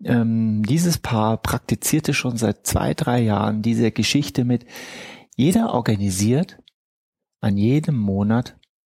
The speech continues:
ein unterschiedliches Event. Also im Januar er, im Februar sie, im März wieder er und so weiter und so fort.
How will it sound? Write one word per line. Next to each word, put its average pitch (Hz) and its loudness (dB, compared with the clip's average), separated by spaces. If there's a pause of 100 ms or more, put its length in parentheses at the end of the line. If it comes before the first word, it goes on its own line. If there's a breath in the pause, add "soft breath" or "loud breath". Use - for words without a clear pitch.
(140)
ein 101 0
unterschiedliches 104 0
Event. 95 -2 (100)
Also - -8 (840 soft breath)
im 98 0
Januar 98 2
er, 147 2
im 98 0
Februar 98 0
sie, 139 2
im 101 0
März 95 0
wieder - 0
er 131 0
und 127 -2
so 110 0
weiter 101 0
und 101 -2
so - -2
fort. - -10